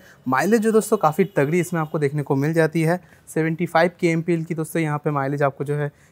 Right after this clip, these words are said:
ये बाइक आराम से प्रोवाइड कर देगी। बाकी जैसे कि आपको हमेशा मैं बोलता हूँ कि दोस्तों बा-, अ, माइलेज जो है दोस्तों वो हमेशा अपनी राइडिंग स्टेंस के ऊपर डिपेंड करती है,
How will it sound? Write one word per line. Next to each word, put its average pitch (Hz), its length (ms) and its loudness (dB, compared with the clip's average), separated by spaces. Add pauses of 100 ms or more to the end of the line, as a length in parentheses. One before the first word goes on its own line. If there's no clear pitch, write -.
(120)
ये 143 100 -2
बाइक 139 280 0
आराम 143 240 2
से 151 140 -4
प्रोवाइड 139 280 0
कर 135 180 -2
देगी। 165 360 -2 (440)
बाकी 143 220 2
जैसे 151 240 -2
कि 170 80 0
आपको 156 320 0
हमेशा 151 420 -4
मैं 156 140 -2
बोलता 147 240 0
हूँ 165 120 -2
कि 160 100 -4
दोस्तों 156 340 -2
बा-, 135 200 -2
अ, 139 540 -6
माइलेज 139 300 4
जो 180 100 0
है 170 60 2
दोस्तों 160 280 -2
वो 151 100 -2
हमेशा 147 360 -2
अपनी 143 220 -2
राइडिंग 135 300 -2
स्टेंस 143 280 -6
के - 100 -4
ऊपर 139 220 -2
डिपेंड 131 300 -6
करती 143 320 -2
है, 196 180 0